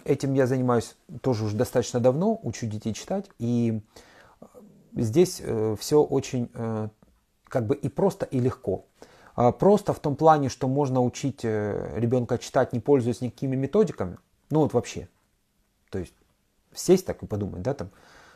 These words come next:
Вот надо научить ребёнка читать. Ну, что такое читать?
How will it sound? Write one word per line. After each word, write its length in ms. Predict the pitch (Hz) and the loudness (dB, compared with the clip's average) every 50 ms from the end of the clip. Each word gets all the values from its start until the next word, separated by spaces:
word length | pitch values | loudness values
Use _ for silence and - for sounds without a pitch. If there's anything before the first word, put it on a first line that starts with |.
| _ | _
Вот 180 | - 98 - _ | -10 -10 -6 _
надо 260 | - 147 220 208 208 135 | 4 6 6 6 6 4
научить 280 | 113 104 - - 131 | 2 0 -2 -4 -4
ребёнка 360 | 131 113 104 120 120 107 113 | -2 0 0 0 0 -2 -4
читать. 400 | 101 - - - - 78 - - - _ _ _ _ _ _ _ _ _ _ _ _ _ _ _ _ _ _ _ - | -6 -8 -10 -8 -8 -10 -10 -10 -16 _ _ _ _ _ _ _ _ _ _ _ _ _ _ _ _ _ _ _ -6
Ну, 240 | 113 113 107 90 - _ _ _ _ _ _ _ _ _ _ | -4 -4 -4 -6 -8 _ _ _ _ _ _ _ _ _ _
что 180 | - - - 147 | -8 -4 -2 -2
такое 260 | 123 - - 101 98 | -2 -2 -2 -4 -4
читать? 480 | - - 117 - - 85 - - _ | -4 -8 -8 -8 -10 -12 -14 -18 _